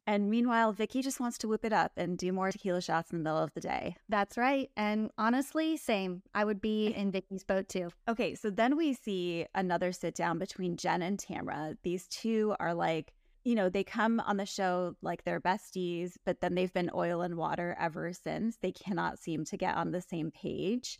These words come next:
Speaker 1: Tamra, right off the bat, says, "I want to apologize. You know, I'm a hundred percent to blame for saying these things. You know, I haven't been in a good headspace. My dog died. Um, we close cut fitness. You know, Eddie's grandma's not doing well.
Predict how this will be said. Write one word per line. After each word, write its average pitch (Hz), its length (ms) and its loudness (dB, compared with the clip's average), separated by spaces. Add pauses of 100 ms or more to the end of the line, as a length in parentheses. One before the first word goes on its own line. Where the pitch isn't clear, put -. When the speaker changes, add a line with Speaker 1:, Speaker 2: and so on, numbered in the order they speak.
(120)
Speaker 1:
Tamra, 208 440 0
right 165 200 0
off 165 220 0
the 190 80 -2
bat, 156 440 0
says, - 260 -4
"I - 80 -8
want 170 180 -4
to 156 60 -2
apologize. 202 1000 0
You 170 100 -2
know, 156 300 -2
I'm 165 240 0
a 156 40 0
hundred 202 280 0
percent 180 360 -2
to 190 100 -2
blame 170 460 -2
for - 180 -6
saying 190 380 0
these 175 220 0
things. 170 600 -4 (400)
You 175 80 -2
know, 147 120 -2
I - 80 -4
haven't 208 360 -2
been 202 120 -2
in 196 120 0
a 196 60 0
good 190 240 0 (320)
headspace. 175 800 0 (800)
My - 300 -4
dog 196 280 4
died. 165 480 2 (220)
Um, 151 140 0
we 175 100 0
close - 320 -2
cut - 240 -4
fitness. 180 720 -2
You 170 120 -2
know, 160 300 -2 (340)
Eddie's 175 280 0
grandma's 208 400 2
not 196 200 0
doing 185 200 0
well. 165 380 0